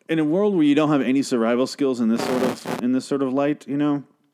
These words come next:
I wouldn't know how to survive on my own. I'd probably attach myself to a big burly gay guy who knows how to survive in the wild. That's fine. That's the way I would do it. It's the way pe-, people survive in prison, okay? Don't judge me. Don't fucking judge me. I do what I want. I do what I need to do in prison. Don't fucking judge me, okay? I don't need it from you.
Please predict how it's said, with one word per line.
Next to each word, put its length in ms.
I 80
wouldn't 220
know 100
how 60
to 80
survive 260
on 120
my 100
own. 160
I'd 120
probably 240
attach 260
myself 300
to 60
a 40
big 200
burly 220
gay 180
guy 160
who 60
knows 160
how 80
to 60
survive 320
in 40
the 60
wild. 300
That's 180
fine. 280
That's 200
the 120
way 140
I 80
would 100
do 120
it. 60
It's 100
the 60
way 60
pe-, 240
people 300
survive 300
in 80
prison, 320
okay? 300
Don't 220
judge 220
me. 220
Don't 160
fucking 300
judge 180
me. 140
I 60
do 120
what 80
I 120
want. 240
I 60
do 140
what 80
I 40
need 140
to 80
do 140
in 60
prison. 360
Don't 160
fucking 240
judge 220
me, 160
okay? 320
I 40
don't 140
need 160
it 80
from 160
you. 220